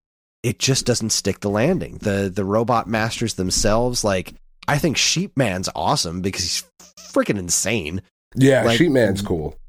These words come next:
Speaker 1: his whole stage of, like, is basically an interactive screensaver is so bizarre, and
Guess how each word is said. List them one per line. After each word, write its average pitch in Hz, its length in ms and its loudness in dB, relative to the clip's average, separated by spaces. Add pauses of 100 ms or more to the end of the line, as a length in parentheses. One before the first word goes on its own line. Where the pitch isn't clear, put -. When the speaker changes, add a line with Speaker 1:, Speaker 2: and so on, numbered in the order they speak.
Speaker 1:
his 143 260 2
whole 185 180 6
stage 135 640 2
of, 110 160 -4
like, 113 240 0
is 110 140 -2
basically 120 480 0
an 101 60 -2
interactive 113 400 0
screensaver 101 880 0
is 107 100 0
so 135 180 2
bizarre, 110 760 0
and 101 160 -2